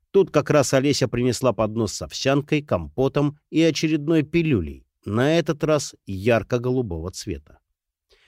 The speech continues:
Признаться, я чувствовал себя усталым. Возвращение в реальный мир порядком меня измотало. Поэтому, разделавшись с овсяной кашей, показавшейся мне амброзией,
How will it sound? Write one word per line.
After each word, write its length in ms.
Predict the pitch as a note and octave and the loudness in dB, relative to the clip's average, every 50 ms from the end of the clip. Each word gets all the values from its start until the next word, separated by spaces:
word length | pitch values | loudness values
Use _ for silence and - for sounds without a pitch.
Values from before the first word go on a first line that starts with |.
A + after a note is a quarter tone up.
| _ _ _ _ _ _ _ | _ _ _ _ _ _ _
Признаться, 840 | - A#2+ C3+ C3+ A2+ A#2 D3 E3 E3 D#3 - - - - C#2+ - _ _ _ | 0 2 2 2 2 4 4 4 4 2 0 -4 -10 -10 -12 -14 _ _ _
я 240 | - D#2 E2+ B2 C#3 | -14 -6 -2 -2 -2
чувствовал 540 | - - F3 D#3+ - - - D#3 D3+ D3 B2 | 0 0 0 0 0 0 0 0 2 0 0
себя 340 | - - D3 C3+ D3 C#3+ | -2 -4 -2 0 0 0
усталым. 720 | C#3+ C3 - - - - - B2+ F#2 D#2 C2 - - _ _ _ _ _ _ - | 0 -2 -4 -8 -6 -2 0 0 0 -2 -4 -12 -18 _ _ _ _ _ _ -8
Возвращение 880 | D#2+ G#2 G#2 F#2 A2 A2 A#2+ - - - - C3+ C3 B2 A#2+ A#2 A2+ A2 | -6 -4 -4 -2 0 0 0 0 0 0 0 2 2 4 4 2 2 2
в 60 | G#2+ | 2
реальный 460 | A2+ A#2+ A#2 A2+ A2 G#2+ G#2 G2+ G2+ | 2 4 4 4 4 2 2 0 0
мир 240 | G#2+ B2+ D3 C3 A2+ | 2 2 2 2 0
порядком 680 | - - A#2+ B2 C3 C#3 C3+ B2+ - - C3+ B2+ B2+ | 0 0 2 4 4 4 2 2 0 0 2 4 4
меня 300 | B2 B2+ B2 B2 B2 A#2+ | 4 4 4 2 2 2
измотало. 720 | A2+ G#2 G#2 A2+ A#2+ A#2+ - - G2+ D#2+ C#2+ C#2 - _ _ _ _ _ _ _ _ _ _ | 0 -2 -2 -4 -6 -6 -4 -6 -6 -6 -8 -10 -14 _ _ _ _ _ _ _ _ _ _
Поэтому, 460 | - A#2 B2+ B2+ A#2 B2+ A#2+ B2 B2 | 2 4 4 4 4 2 2 2 4
разделавшись 840 | B2 C3 A#2+ G2 E2+ E2+ B2+ C3+ B2+ A#2+ G#2+ - - - A2 F#2 | 4 2 2 0 0 2 2 4 4 4 2 0 -4 -6 -6 -6
с 100 | - - | -4 -2
овсяной 500 | B2+ A2 - - - B2+ A2 G2+ G2 F#2+ | -2 -2 -2 -2 0 0 0 0 -2 -6
кашей, 460 | F#2 _ - D#3 D3+ D3 - - E2 D2+ | -6 _ 0 0 0 0 -2 -6 -10 -8
показавшейся 840 | - A#2 G2 - A#2 G#2+ G2+ A#2+ G#2+ - - A2+ G#2 - - G#2+ | -6 -6 -4 -2 -2 0 0 0 -2 -2 -4 -6 -6 -4 -4 -2
мне 260 | G2+ G#2 G#2 G#2 G2 - | -2 -2 -2 -2 -4 -6
амброзией, 880 | - - F2+ E2+ D2 C#2 - A#2+ D3+ C#3+ A#2+ C3 D3 D3 D3+ C#3+ D3 | -8 -12 -12 -12 -10 -4 0 2 2 2 2 2 0 0 0 -2 -6